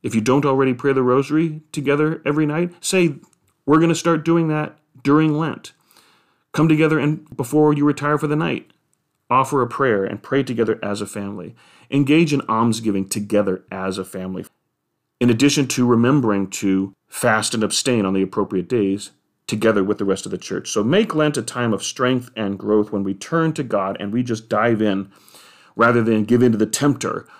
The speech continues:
looking for loopholes and exceptions, showing how we are better lawyers than better Catholics,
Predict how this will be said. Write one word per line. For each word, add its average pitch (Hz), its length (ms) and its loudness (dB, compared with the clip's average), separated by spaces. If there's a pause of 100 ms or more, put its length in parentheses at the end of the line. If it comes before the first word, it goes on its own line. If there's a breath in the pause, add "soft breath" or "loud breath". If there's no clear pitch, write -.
(400 loud breath)
looking 120 300 2
for 113 160 0
loopholes 107 680 0
and 101 280 -4
exceptions, 98 800 -6 (880 soft breath)
showing 117 340 2
how 104 460 -2 (440 loud breath)
we 113 220 2
are 104 160 4
better 113 400 2
lawyers 107 540 2
than 101 100 -2
better 95 200 -2
Catholics, - 760 -10